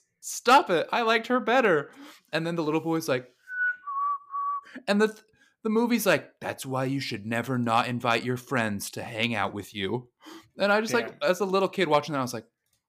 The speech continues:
Speaker 1: "What the hell kind of movie is this?"
Speaker 2: <laughs>
Speaker 1: And then there were, like,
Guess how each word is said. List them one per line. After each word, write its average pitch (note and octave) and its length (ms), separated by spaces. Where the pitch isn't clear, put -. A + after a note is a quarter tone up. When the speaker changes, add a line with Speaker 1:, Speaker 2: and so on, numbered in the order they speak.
Speaker 1:
"What G#4 160
the E4+ 100
hell C4+ 140
kind C4+ 180
of C4+ 60
movie C#4+ 320
is F#4 220
this?" - 460
Speaker 2:
<laughs> - 600
Speaker 1:
And D#4+ 120
then F#3+ 100
there G3+ 120
were, G3 100
like, F#3+ 240